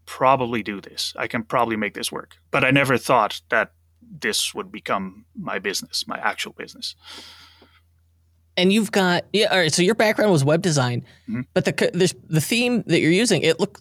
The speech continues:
Speaker 2: appears to be just like bone standard Dawn, the default. You didn't go design crazy,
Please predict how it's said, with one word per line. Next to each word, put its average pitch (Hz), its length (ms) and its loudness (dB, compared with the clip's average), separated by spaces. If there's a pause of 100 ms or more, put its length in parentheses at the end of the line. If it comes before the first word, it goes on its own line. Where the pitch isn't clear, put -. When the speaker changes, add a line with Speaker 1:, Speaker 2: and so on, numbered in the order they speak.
Speaker 2:
appears 160 340 2
to - 80 2
be 147 500 4
just 156 180 0
like 143 220 2
bone 156 200 4
standard 143 520 2
Dawn, 156 400 2
the 127 80 0
default. 127 600 0 (480)
You 160 180 2
didn't 165 520 0
go 147 400 4
design 139 540 2
crazy, 131 680 2